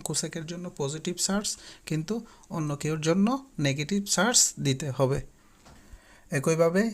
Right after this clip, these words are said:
তৃতীয় নম্বর ঘরে ট্যান এবং কটের জন্য পজিটিভ চার্জ হবে, কিন্তু অন্য অনুপাতের জন্য নেগেটিভ চার্জ, এবং চতুর্থ নম্বর ঘরে কস এবং সেকের জন্য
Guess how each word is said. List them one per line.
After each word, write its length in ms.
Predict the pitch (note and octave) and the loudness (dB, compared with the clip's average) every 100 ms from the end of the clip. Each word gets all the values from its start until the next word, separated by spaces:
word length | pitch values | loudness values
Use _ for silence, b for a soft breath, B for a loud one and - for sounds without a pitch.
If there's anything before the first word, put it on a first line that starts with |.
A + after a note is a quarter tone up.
| - | -2
তৃতীয় 260 | D#3+ D3 D3+ | -2 0 0
নম্বর 220 | C#3+ D3+ D3+ | 0 -2 0
ঘরে 200 | E3 F3 A#3 - | 0 0 -2 -6
ট্যান 160 | D#3+ D3+ | -4 -2
এবং 120 | C#3+ F#3+ G3 | -2 -2 0
কটের 260 | C#3+ C#3+ C#3+ | 0 0 0
জন্য 180 | C#3 F3 A#3+ - b b - | 0 0 -2 -4 b b -2
পজিটিভ 380 | C#3+ D3+ F#3 F#3 - | -2 0 0 0 2
চার্জ 200 | E3+ F3 - F#3 | 2 2 2 4
হবে, 200 | F3 C4+ - b b b _ _ _ _ - | 4 2 -4 b b b _ _ _ _ -6
কিন্তু 280 | D#3+ D3 A#3+ C#4+ F3+ | -2 0 0 -2 -2
অন্য 140 | D3 D3+ | -2 0
অনুপাতের 440 | D3+ C#3 C#3+ C#3+ C#3 | -2 -2 -2 0 0
জন্য 180 | C#3+ D#3+ C4 C4+ _ C#3+ | 0 2 0 0 _ 0
নেগেটিভ 320 | C3 C3+ C3 - | 0 0 -2 -4
চার্জ, 220 | C#3+ C3 - - _ b b - | -4 -4 -4 -10 _ b b -6
এবং 180 | C#3+ G3+ G3 | 0 0 2
চতুর্থ 280 | D#3 D3 F3 E3+ | 0 -2 0 0
নম্বর 200 | E3+ E3+ E3 | 2 2 6
ঘরে 180 | F3+ A#3 A#3+ - - | 6 4 0 -12 -4
কস 160 | C#3+ - C#3+ | 0 0 0
এবং 160 | D#3 B3+ B3 - - | 2 0 0 -4 -2
সেকের 280 | D3+ D3+ D#3 | 0 -2 0
জন্য 200 | F3 F3 | 2 4